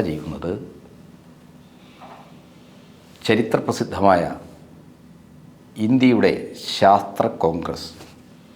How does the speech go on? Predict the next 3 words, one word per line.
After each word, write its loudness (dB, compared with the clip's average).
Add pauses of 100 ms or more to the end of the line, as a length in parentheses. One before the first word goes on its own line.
(2500)
ഇനി 6
മുതൽ 6 (100)
നടക്കില്ല 4